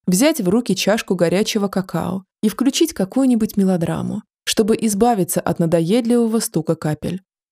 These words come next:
Он звучал в унисон с клацанием кнопок ноута, пробуждая в душе тягучую тоску. Я дописывала курсовую, торопясь закончить её до вечера. Тридцать пять листов,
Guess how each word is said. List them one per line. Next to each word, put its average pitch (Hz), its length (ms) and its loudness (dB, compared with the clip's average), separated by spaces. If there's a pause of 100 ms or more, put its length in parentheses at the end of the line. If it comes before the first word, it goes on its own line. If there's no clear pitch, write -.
(240)
Он 302 160 4
звучал 220 400 0
в 214 60 0
унисон 202 440 2
с - 40 -6
клацанием 208 580 2
кнопок 156 380 -2
ноута, 175 480 -4 (180)
пробуждая 175 520 2
в 160 40 -6
душе 170 300 0
тягучую 165 500 -2
тоску. - 540 -6 (340)
Я 233 160 4
дописывала 190 580 0
курсовую, 175 680 -4 (220)
торопясь 208 440 2
закончить 175 520 0
её 151 200 2
до 165 120 0
вечера. 165 500 -4 (520)
Тридцать 240 460 2
пять 160 260 0
листов, - 460 -6